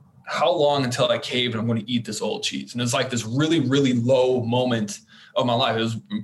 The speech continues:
probably one of the low, lowest, if not the second lowest moment of my whole life. And I actually broke down. I, like, cried there in my kitchen. I took a picture of this thing 'cause I told myself, like, I was never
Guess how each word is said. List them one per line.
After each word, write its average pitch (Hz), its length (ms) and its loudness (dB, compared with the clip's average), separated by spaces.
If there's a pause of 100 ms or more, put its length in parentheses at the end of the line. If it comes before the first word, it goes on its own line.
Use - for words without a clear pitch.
probably 165 400 0
one 135 140 2
of 127 60 0
the 123 80 0
low, 120 580 0
lowest, 156 640 0
if - 100 -8
not 143 160 0
the 117 60 -4
second 143 360 -2
lowest 127 280 0
moment 120 220 2
of 113 40 0
my 117 140 0
whole 113 180 -4
life. 110 280 -4
And 120 80 -2
I 123 60 0
actually 135 240 -2
broke 127 220 2
down. 117 300 -2
I, 113 80 -2
like, 110 400 -8
cried 143 300 0
there 117 180 4
in 113 60 0
my 113 100 -2
kitchen. 139 320 -2
I - 20 -6
took 120 140 -6
a 120 60 -6
picture 156 260 -2
of 139 60 2
this 120 160 -2
thing 117 240 -2
'cause - 460 -6
I 120 40 0
told 151 180 2
myself, 131 400 2
like, 107 220 0
I 120 100 2
was 117 140 0
never 131 720 4